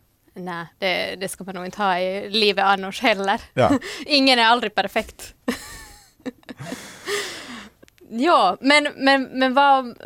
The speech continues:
Speaker 1: tycker du ändå att det är okej att man inte tycker om online dating?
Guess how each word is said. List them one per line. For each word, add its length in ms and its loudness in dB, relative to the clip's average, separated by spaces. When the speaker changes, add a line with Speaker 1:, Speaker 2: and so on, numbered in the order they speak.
Speaker 1:
tycker 240 0
du 100 2
ändå 160 2
att 100 -6
det 80 2
är 40 4
okej 420 2
att 160 -2
man 120 -8
inte 160 -14
tycker 340 -8
om 320 -10
online 360 -10
dating? 440 -12